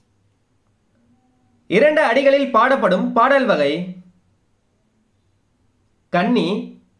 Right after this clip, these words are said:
இ-காமர்ஸ் என்பதற்கு இணையான தமிழ் சொல்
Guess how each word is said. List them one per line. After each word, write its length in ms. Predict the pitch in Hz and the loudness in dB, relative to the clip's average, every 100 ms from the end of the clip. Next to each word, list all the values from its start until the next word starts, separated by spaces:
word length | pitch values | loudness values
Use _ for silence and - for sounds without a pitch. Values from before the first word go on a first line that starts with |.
| _ _ _ _ _ _ _ _ _ _ _ _ _ _ _ _ _ _ _ _ - | _ _ _ _ _ _ _ _ _ _ _ _ _ _ _ _ _ _ _ _ -6
இ-காமர்ஸ் 680 | 269 311 311 294 269 269 214 | -2 0 2 2 2 0 0
என்பதற்கு 640 | 196 185 147 123 170 196 | 0 0 0 -2 -4 -2
இணையான 400 | 190 269 277 277 | 0 2 2 2
தமிழ் 320 | 233 202 233 | 0 0 -2
சொல் 420 | 190 147 160 185 | -2 -2 -4 -8